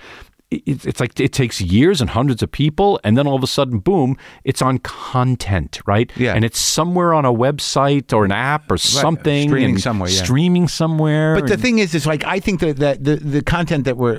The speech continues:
Speaker 2: or the movies, the pictures that we're talking about are, are being made. It's just hard to find them. There's no press behind them.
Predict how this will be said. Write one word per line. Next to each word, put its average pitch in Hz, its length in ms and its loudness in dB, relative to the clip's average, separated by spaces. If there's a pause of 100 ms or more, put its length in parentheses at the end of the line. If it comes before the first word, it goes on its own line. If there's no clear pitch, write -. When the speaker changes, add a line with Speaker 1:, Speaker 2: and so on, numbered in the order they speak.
Speaker 2:
or 127 80 2
the 123 120 0
movies, 135 480 2
the 110 160 -4
pictures 120 480 0
that 117 100 -2
we're 117 80 0
talking 143 420 0
about 104 300 2
are, 131 80 0
are 147 140 0
being 143 360 2
made. 147 460 0 (180)
It's 156 140 -2
just 208 140 -2
hard 180 240 0
to 202 80 0
find 110 320 0
them. 107 180 0 (160)
There's 143 220 0
no 165 140 2
press - 340 -4
behind 107 420 0
them. 107 220 -2